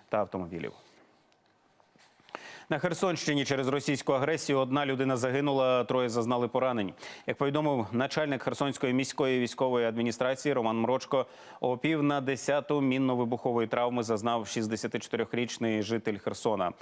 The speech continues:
А за даними обласної адміністрації, впродовж доби близько тридцяти населених пунктів опинилися під ворожим вогнем та авіаударами окупантів. Постраждала критична інфраструктура, житлові квартали.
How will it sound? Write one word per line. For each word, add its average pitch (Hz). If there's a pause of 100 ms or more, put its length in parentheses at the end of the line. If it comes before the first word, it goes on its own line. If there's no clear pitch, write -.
(320)
А 120
за 123
даними 123
обласної 120
адміністрації, 117
впродовж 107
доби 117
близько 110
тридцяти 123
населених 98
пунктів 117 (280)
опинилися 127
під 107
ворожим 107
вогнем 110
та 101
авіаударами 101
окупантів. 95 (360)
Постраждала 127
критична 139
інфраструктура, 113
житлові 131
квартали. 110